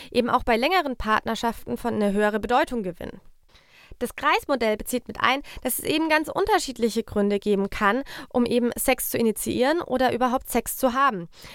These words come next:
Da gibt es einmal Annäherungs- und Vermeidungsmotive, also man möchte dem Partner vielleicht näher sein oder man möchte einen Streit vermeiden in der Partnerschaft. Es gibt individuelle Motive, zum Beispiel die Erhöhung des Selbstwerts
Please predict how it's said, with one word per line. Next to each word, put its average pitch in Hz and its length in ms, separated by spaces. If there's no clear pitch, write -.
Da 220 120
gibt 226 240
es 214 80
einmal 185 420
Annäherungs- 220 640
und 180 120
Vermeidungsmotive, 247 1300
also 180 180
man 185 140
möchte 185 180
dem 170 80
Partner 185 300
vielleicht 175 440
näher 262 440
sein 247 320
oder 226 240
man 202 140
möchte 196 400
einen 185 180
Streit - 540
vermeiden 254 500
in 269 120
der 269 100
Partnerschaft. - 840
Es - 220
gibt - 280
individuelle 262 800
Motive, 247 460
zum 190 160
Beispiel 185 260
die 185 60
Erhöhung 180 400
des 170 140
Selbstwerts 269 600